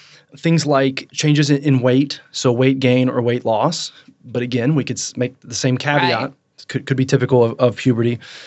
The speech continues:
Speaker 1: Um, things like declining academic performance, particularly if you have a kid who's traditionally been a good student. The one that, that I would focus on the most is a loss of interest in, in activities that used to be enjoyable. And so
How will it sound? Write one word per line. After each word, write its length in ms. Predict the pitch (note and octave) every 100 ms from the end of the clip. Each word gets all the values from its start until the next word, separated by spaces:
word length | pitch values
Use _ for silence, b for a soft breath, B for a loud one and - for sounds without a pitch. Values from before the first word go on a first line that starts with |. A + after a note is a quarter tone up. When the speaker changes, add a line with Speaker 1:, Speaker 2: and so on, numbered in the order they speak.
| B
Speaker 1:
Um, 180 | - A2
things 220 | B2+ D#3
like 140 | D#3 D3
declining 440 | D3 D3+ D3+ D#3
academic 460 | C#3+ D3 C#3 B2 -
performance, 560 | A#2 A2+ A2 A#2 - - _ b -
particularly 480 | B2+ C#3+ C#3+ B2+
if 140 | B2 B2+
you 80 | A#2+
have 80 |
a 60 | A#2
kid 220 | - A#2+
who's 280 | A2 A2 - b b b
traditionally 460 | - C3 C3 C3 A#2
been 380 | A2+ A2 G#2+ - -
a 240 | F2+ -
good 160 | B2 A#2
student. 400 | - A#2 A2 G#2+ _ B B B B B
The 100 | C#3
one 180 | D3 F3
that, 160 | C#3+ - -
that 160 | C#3 -
I 140 | D3
would 160 | E3 D3+
focus 260 | C#3+ -
on 160 | C#3 B2+
the 60 |
most 440 | A2+ A#2 C3 C3 -
is 140 | C#3
a 60 | B2
loss 380 | B2 B2+ D3 D3
of 100 | B2+
interest 480 | B2 C3 B2 - -
in, 380 | B2+ A#2+ A#2 A#2 - -
in 100 | C3
activities 560 | A2+ - C3+ C3 C3+
that 80 | C3
used 180 | B2+ B2+
to 40 | B2
be 100 | B2+
enjoyable. 540 | A#2+ A#2 A2+ D3 G#3 b b b b b b -
And 100 | C#3+
so 220 | D#3+ D3+